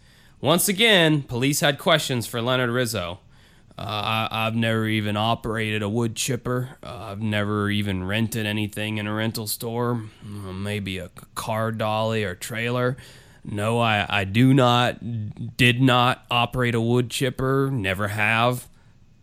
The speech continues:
Liar! First of all, you've rented shit from stores. I mean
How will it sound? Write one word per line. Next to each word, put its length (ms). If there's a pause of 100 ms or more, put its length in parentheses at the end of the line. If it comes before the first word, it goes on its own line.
Liar! 680 (1200)
First 240
of 80
all, 80
you've 180
rented 320
shit 300 (460)
from 160
stores. 640
I 20
mean 320